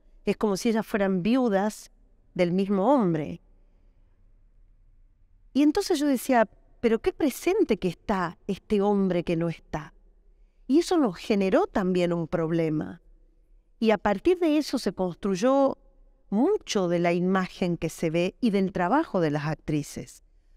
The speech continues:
porque justamente tratamos de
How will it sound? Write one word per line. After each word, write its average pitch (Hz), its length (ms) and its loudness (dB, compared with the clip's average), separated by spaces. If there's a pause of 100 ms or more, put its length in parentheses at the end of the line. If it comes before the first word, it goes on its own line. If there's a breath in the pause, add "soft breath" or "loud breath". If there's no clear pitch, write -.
(260)
porque 165 880 0 (720)
justamente 220 920 2
tratamos 233 640 4
de 196 360 0